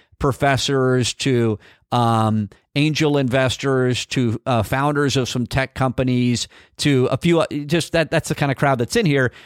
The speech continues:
And they charged a decent amount for you to get in. And, and so I, I, I, I'm just experimenting. I'm learning, right? Like, I, I'm picking smart people,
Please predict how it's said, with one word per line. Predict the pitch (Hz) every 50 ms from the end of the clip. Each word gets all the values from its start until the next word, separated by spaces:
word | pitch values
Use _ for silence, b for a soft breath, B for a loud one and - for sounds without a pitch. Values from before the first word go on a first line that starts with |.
| B B B
And | - 160 156
they | 160 156
charged | - 202 190 185 175 - - 165
a |
decent | 151 156 156 - - 160
amount | 151 143 139 139 -
for | - 156
you | 143
to | 139 143
get | 127 139 127
in. | 123 123 131 135 131
And, | 123 113 107 b b b b b b _
and | 135 131 127 123
so | - - 131
I, | 127 131 139 139 143 - -
I, | 135 135 131 -
I, | - 131 131 131 131 127 127 -
I'm | 123 117
just | 120 147 135 -
experimenting. | 151 - - - - 180 165 165 151 139 117 - 127 127
I'm | 120 117
learning, | 120 131 143 143 127 110 98 92
right? | 92 104 107 113 131 143 -
Like, | - 123 - - -
I, | 147 156 160 - B B B B
I'm | 143 139 139
picking | - - 214 214 - 175 156 143 127
smart | - - - 160 160 160 180 208 220 - _ _
people, | - 202 196 185 - - 104 90 92 104 117